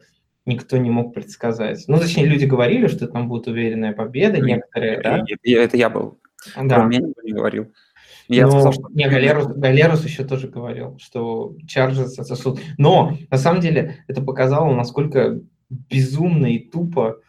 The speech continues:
Speaker 1: м, насколько безумно и тупо просто, э, плохо подготовились Чарджерс к этой игре. Они играли абсолютно тот же каверидж, который они играли против Балтимора, и,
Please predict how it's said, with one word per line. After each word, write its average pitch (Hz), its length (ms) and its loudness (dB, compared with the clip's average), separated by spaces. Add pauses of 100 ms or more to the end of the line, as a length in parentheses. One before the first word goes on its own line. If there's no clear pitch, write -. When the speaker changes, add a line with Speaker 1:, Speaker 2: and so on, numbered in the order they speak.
(540)
Speaker 1:
м, 113 280 -4
насколько 131 420 -2
безумно 131 400 0
и 113 80 -4
тупо 131 400 -4
просто, 113 420 -6
э, 104 800 0
плохо 131 400 4
подготовились 113 760 -4
Чарджерс 135 540 -4
к - 80 -16
этой 113 180 -10
игре. 110 360 -8 (200)
Они 147 220 4
играли 156 320 0
абсолютно 139 480 0
тот 135 160 2
же 135 120 -8
каверидж, 147 640 -2
который 123 340 -4
они 117 160 -2
играли 120 300 -2
против 127 460 -6
Балтимора, 123 680 -2 (440)
и, 127 100 -6